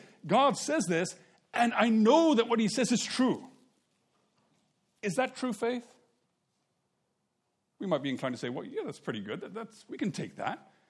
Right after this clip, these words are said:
You know what God says, you, and you know it's true." But the Bible says, "No, that's not true faith." You know what James says? He says, you know, "Even the demons believe, but they tremble." And we talked about that this morning, didn't we?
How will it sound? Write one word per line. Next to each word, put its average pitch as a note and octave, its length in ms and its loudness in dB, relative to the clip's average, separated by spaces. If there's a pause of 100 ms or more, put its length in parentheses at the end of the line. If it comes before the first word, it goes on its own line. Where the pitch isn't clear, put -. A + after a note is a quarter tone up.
(180)
You A2 80 -8
know D3+ 140 0
what F#3+ 140 0
God F#3+ 220 -2
says, G3 320 -4
you, C3 80 -6
and A2+ 400 -10
you C3+ 40 -2
know D#3 80 -2
it's F#3+ 120 -6
true." C4 380 -2 (1000)
But - 80 -10
the B2 40 -8
Bible F3+ 200 2
says, C3+ 180 -6
"No, D#3+ 160 -2
that's D3+ 180 -2
not B2+ 140 -6
true G#2+ 160 -10
faith." G2 340 -10 (880)
You F#3 60 -6
know G#3+ 60 4
what G3 100 4
James F#3+ 300 4
says? G#3+ 180 4
He G#3+ 100 -2
says, G3+ 200 -2
you A3+ 60 -4
know, A3 200 0 (580)
"Even C4 720 6
the A3 140 10
demons G#3 760 6
believe, D3+ 460 0 (2000)
but C#3+ 100 -12
they C#3+ 100 -8
tremble." A2+ 420 -6 (2000)
And C3+ 80 -10
we C#3+ 60 -4
talked E3+ 180 -4
about C#3+ 140 -4
that C3 120 -10
this B2 120 -14
morning, F3 240 -6
didn't D3 160 -8
we? G2+ 80 -12